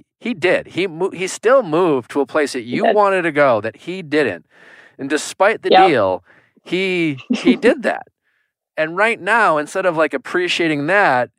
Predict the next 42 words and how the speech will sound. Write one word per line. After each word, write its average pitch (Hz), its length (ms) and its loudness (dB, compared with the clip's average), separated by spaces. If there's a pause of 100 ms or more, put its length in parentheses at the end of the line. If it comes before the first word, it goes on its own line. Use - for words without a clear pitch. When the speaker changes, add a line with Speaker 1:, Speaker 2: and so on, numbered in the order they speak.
Speaker 1:
you're 165 280 0
already 165 300 2
focused 156 540 0
about, 139 360 2
"How 156 280 0
do 170 100 2
I 151 80 4
make 139 300 -4
him 127 180 -6
stay?" 110 800 0 (800)
And 147 160 0
it 156 100 -4
kinda 190 280 -2
takes - 360 -6
away 151 480 0
that 131 220 -2
whole 147 460 0
kind 143 200 -2
of 117 80 -4
gesture 120 600 0
of 110 160 -4
him 127 300 -6
moving 147 420 0
to 127 60 -2
a 120 60 -2
place 143 340 0
he 127 100 -8
never 120 240 -2
wanted 117 160 -2
to 110 60 -2
go 117 180 0
to 113 160 -10
in 104 80 -6
the 92 60 -10
first 131 280 -4
place. - 380 -14 (500)
Speaker 2:
That 247 180 6
is 254 140 4
a 302 80 -2
good 247 260 2
point. 196 380 0
And 202 280 -2